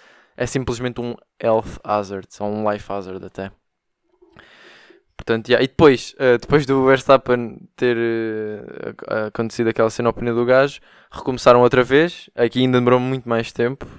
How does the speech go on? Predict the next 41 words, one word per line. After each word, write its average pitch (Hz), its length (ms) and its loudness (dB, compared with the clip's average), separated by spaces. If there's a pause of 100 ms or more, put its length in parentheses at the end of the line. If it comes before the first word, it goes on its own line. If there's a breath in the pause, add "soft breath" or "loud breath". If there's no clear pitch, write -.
(100)
não 110 140 -6
sei 117 120 -2
porquê, 127 240 0
devia 104 260 -2
haver 104 160 -2
mais 104 200 -4
destroços - 380 -6
para - 180 -8
limpar 110 340 -4
ou 107 80 -8
assim. 127 320 -12 (1080 soft breath)
E, 131 300 -12
e 143 40 -10
depois 190 220 2
outra 190 200 0
coisa 175 280 0
é, 123 40 2
enquanto 151 320 -4
eles 156 100 -2
estão 165 160 -6
a 147 80 -10
recomeçar, 156 480 -4
podem 160 440 -4
fazer 151 260 -4
alterações 147 480 -4
como 143 120 -8
se - 40 -18
estivessem 139 400 -2
na 139 80 -4
pit - 240 -6
stop. - 360 -2 (540 soft breath)
Tipo, 120 180 -8
mudar 117 320 2
asas 120 380 2
dianteiras, 123 960 0 (720 soft breath)
tipo, - 340 -14
limpar 117 260 0
os 110 140 -2
carros, 123 720 -2
mudar 117 280 2
pneus. 120 680 -4